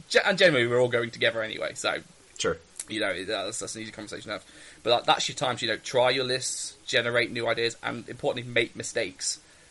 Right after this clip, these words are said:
Speaker 1: Because if you fuck up in the first half an hour, you can go, "Yeah, I fucked up, can we reset?" And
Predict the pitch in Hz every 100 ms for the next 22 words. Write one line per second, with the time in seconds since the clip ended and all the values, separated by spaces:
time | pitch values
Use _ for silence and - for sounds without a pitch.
0 | - 117 120 113 117 127 120 - 139 147
1 | 120 120 131 120 - 120 120 120 110 107
2 | 117 117 127 117 113 110 123 117 113 _
3 | - 156 147 120 - 117 - 131 127 123
4 | 123 120 - - - - - 123 120